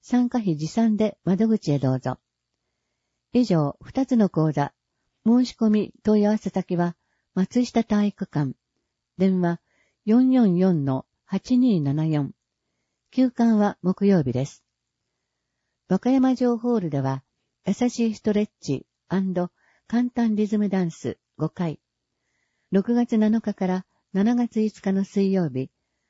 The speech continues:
午前十一時から正午まで。高校生以上二十人。先着順です。三千円。申し込みは、五月十日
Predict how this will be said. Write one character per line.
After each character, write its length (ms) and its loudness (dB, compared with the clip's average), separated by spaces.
午 180 0
前 200 2
十 240 0
一 180 -4
時 120 -8
か 120 -6
ら 140 -4
正 260 -2
午 80 -4
ま 140 -4
で。 200 -10
高 200 0
校 220 -2
生 280 0
以 60 0
上 340 -4
二 140 -4
十 240 0
人。 240 -4
先 220 -2
着 260 -4
順 220 -4
で 140 -4
す。 140 -20
三 260 -2
千 240 0
円。 240 -4
申 140 2
し 100 -8
込 140 -2
み 160 2
は、 180 -2
五 120 4
月 240 -2
十 240 2
日 240 -2